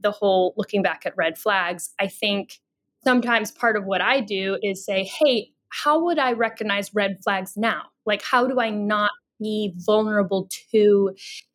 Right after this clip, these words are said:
recruitment into a gr-," you know, again, my situation wasn't, I was an adult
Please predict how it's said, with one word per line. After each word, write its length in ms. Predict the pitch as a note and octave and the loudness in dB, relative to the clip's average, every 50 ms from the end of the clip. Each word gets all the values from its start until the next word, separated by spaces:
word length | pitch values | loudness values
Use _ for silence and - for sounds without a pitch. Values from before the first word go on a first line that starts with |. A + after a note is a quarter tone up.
| _ _ _ _ - | _ _ _ _ -8
recruitment 640 | G#3 G3 A3 A3 - - E4 F4+ - D4+ C4 A#3+ - | 0 0 0 0 2 0 0 2 2 2 0 0 0
into 420 | - A#3 A3+ G#3 - - B3+ A#3 | 0 -2 -2 -2 0 2 4 4
a 60 | A3 G#3+ | 4 4
gr-," 120 | G3+ B3 - - | 2 0 0 2
you 120 | C#4+ C#4 | 4 4
know, 160 | A#3 G#3 F#3 - - | 4 4 2 2 0
again, 360 | A#3+ A3 B3 A3 A3 G3 - _ _ _ - | 0 0 0 0 0 -4 -10 _ _ _ -10
my 240 | G#3 G#3 G#3+ A3 A3 | -4 -2 0 0 0
situation 600 | G#3+ - G#3+ - A3+ G#3+ G#3 G3+ - G#3 G3 F#3+ | -2 -4 -4 0 2 4 4 2 0 -4 -4 0
wasn't, 320 | F#3+ F#3+ F#3 F#3 F3+ E3+ - | 0 0 0 0 -2 -4 -2
I 100 | F#3 F3+ | -4 -4
was 140 | F3 F#3 F3+ | -4 -4 -4
an 100 | F#3 F#3 | -2 -4
adult 460 | F3+ F3 E3+ F#3+ F#3+ F#3+ F#3 F#3 - | -4 -2 0 2 2 2 2 0 -2